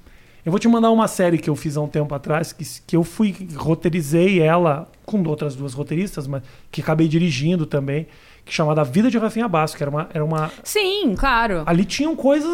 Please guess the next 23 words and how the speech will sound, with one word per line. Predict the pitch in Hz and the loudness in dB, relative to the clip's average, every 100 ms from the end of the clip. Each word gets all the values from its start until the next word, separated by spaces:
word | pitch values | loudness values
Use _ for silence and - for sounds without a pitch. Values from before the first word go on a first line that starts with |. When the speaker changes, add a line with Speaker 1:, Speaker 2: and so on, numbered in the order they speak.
| 339 | -2
Speaker 1:
assim | - 330 240 | -2 2 2
que | 180 | 2
Speaker 2:
Eu | 214 | 2
não | 156 | 2
Speaker 1:
eu, | 190 | 0
Speaker 2:
cheguei | 214 214 | -2 -2
a | 220 | -2
ver. | 202 196 175 | -2 -2 0
Speaker 1:
eu | 185 | 2
vou | 202 | 0
te | - | 0
mandar. | 208 226 202 175 175 | 0 0 0 -2 -4
Speaker 2:
Por | 208 | -10
favor. | 190 240 214 175 - | -8 -6 -4 -6 -4
Speaker 1:
Eu | 156 | -2
vou | 160 | -2
te | 165 | -4
mandar. | 180 175 160 143 - - - | -4 -2 -2 -2 -8 -20 -6
Tinham | 175 | -4
coisas | 170 190 190 | 0 -2 0
pesadas, | - 254 190 208 240 226 160 139 | -2 2 2 4 2 2 -2 -4
assim, | 156 196 | -6 -4
pesadas, | 262 339 381 403 | -2 -2 0 -2